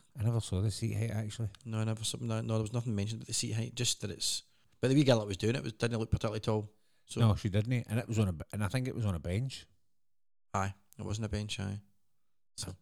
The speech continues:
Speaker 1: Aye, I think that was on a bench.
Speaker 2: So we'll see what it's like to sit on as well. But it, uh, I do think, um, they've, they've definitely taken a lot of, I mean, there's been a few bits of criticism over the years about Harley just sticking to the one formula, one formula, one formula, and then they tried the, the,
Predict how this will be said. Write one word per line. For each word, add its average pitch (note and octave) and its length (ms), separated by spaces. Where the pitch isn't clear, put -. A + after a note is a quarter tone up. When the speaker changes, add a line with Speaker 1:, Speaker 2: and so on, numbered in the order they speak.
Speaker 1:
Aye, F2+ 300
I - 40
think A2+ 220
that F#2 160
was D#2+ 100
on F2+ 100
a D#2+ 40
bench. E2+ 340
Speaker 2:
So E3 80
we'll D3 100
see F3+ 120
what E3+ 80
it's - 120
like A#2 140
to - 80
sit A#2 160
on G#2+ 200
as G2 100
well. G2+ 160
But A2 120
it, A#2 460
uh, - 320
I B2 40
do D3+ 140
think, C#3+ 360
um, A#2+ 260
they've, A2+ 280
they've G2+ 180
definitely C3 640
taken D#3+ 240
a C3+ 60
lot C#3+ 160
of, - 160
I C3+ 40
mean, C#3 60
there's B2+ 140
been C3 140
a B2 40
few D#3+ 460
bits C#3 180
of B2+ 80
criticism C3 460
over B2 100
the A#2 100
years A#2 140
about G#2+ 180
Harley A2+ 280
just A2 200
sticking A#2 220
to - 80
the G#2+ 100
one A#2+ 180
formula, A2+ 400
one A2+ 160
formula, A2 380
one A2 100
formula, G#2+ 320
and G#2+ 80
then G#2+ 80
they G#2 80
tried B2 360
the, A2 120
the, G2+ 260